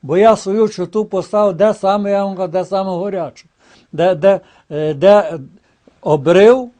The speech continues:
тут над обривом ми засіли, а, е, е, на, п-, під самий обрив тече річка і понад річку дорога.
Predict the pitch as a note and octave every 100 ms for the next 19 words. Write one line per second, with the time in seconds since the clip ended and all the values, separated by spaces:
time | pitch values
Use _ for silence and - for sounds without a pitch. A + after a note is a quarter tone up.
0 | _ _ _ _ G3+ G#3 F#3+ F#3 D#3+ F3
1 | D#3 G#3 G3 F3+ F#3+ F3+ D#3+ D#3+ - A3+
2 | B3+ B3+ B3 _ _ - E3+ F3+ - _
3 | - D3 D3+ G#3+ D#3+ E3+ G#3 D#3 D3+ -
4 | F#3 D#3 E3+ F3 E3+ E3+ F3+ E3 E3+ _
5 | - G3 - F#3+ F#3+ A3 G#3 F3+ D#3+ F#3+
6 | G#3 D#3 - F3 G3+ F#3 F#3 B3 - -
7 | G#3+ G3 F#3+ F3 F3 C#3+ A#3 G3+ - F#3+
8 | F#3+ F3 B2+ G#2